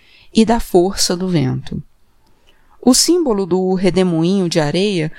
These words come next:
possui uma força tal de determinação que, quando se concentra em vez de se dispersar, confere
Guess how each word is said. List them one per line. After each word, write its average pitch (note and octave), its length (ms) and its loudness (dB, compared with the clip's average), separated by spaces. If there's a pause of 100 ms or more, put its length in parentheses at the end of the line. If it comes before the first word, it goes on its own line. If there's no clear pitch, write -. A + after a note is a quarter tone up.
(240)
possui C4+ 380 2
uma C#4 240 0
força G#3 560 -2
tal G3+ 480 0
de F#3+ 140 -4
determinação G#3 1120 0
que, G#3 160 -4
quando A#3 340 0
se - 160 0
concentra G#3+ 960 0 (300)
em F#3+ 160 4
vez F3 340 0
de E3 100 -4
se D#3+ 300 -2
dispersar, G3+ 840 0 (520)
confere C4 720 0